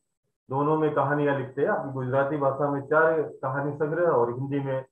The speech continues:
अ, भी अन्य कहानी संग्रह प्रकाशित हैं. और, अ, आपकी कहानियां गुजराती और हिंदी में निरंतर विभिन्न पत्र पत्रिकाओं में प्रकाशित होती रही है. तो मैं पूरे सम्मान के साथ आदरणीय अजय ओझा जी को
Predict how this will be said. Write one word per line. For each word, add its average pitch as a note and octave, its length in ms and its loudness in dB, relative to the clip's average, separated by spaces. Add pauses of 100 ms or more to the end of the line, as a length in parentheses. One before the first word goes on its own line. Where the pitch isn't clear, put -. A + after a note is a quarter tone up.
(400)
अ, B2 280 0
भी C#3+ 180 0
अन्य D3 420 -2
कहानी C#3+ 320 -2
संग्रह C#3 300 -4
प्रकाशित B2+ 560 -4
हैं. C#3 280 -2 (600)
और, B2+ 240 6 (720)
अ, A2+ 240 -8
आपकी C#3+ 520 0
कहानियां D3 800 0
गुजराती C3 460 0
और D3 160 0
हिंदी C3+ 200 -6
में C3+ 120 -6
निरंतर C#3+ 580 -2
विभिन्न C3 280 -6
पत्र A#2+ 220 -10
पत्रिकाओं B2 580 0
में G#2+ 120 -6 (340)
प्रकाशित B2 480 -2
होती C#3 260 -4
रही D3 220 2
है. - 100 -6 (400)
तो A#2+ 80 -4
मैं C3 220 -4
पूरे C#3+ 180 0
सम्मान C#3 400 0
के D3 180 0
साथ C#3+ 300 -2
आदरणीय B2 380 -2
अजय A#2+ 140 -4
ओझा B2+ 300 -4
जी C#3+ 160 -6
को - 340 -12